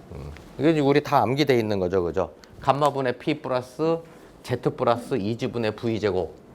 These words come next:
음, 얘를 수두로 표현된 베르누이라 그러고, 우린 주로 막 얘를 갖다 많이 얘기하죠.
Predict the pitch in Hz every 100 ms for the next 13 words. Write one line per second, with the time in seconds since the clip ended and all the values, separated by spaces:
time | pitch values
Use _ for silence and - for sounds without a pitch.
0 | - - - - 67 71 - - 95 107
1 | 135 160 - - - - - - - 233
2 | 226 202 202 185 165 151 156 151 107 123
3 | 117 113 98 92 87 80 170 - - -
4 | 135 175 - 165 165 139 147 110 151 165
5 | 147 127 104 104 95 90 80 110 147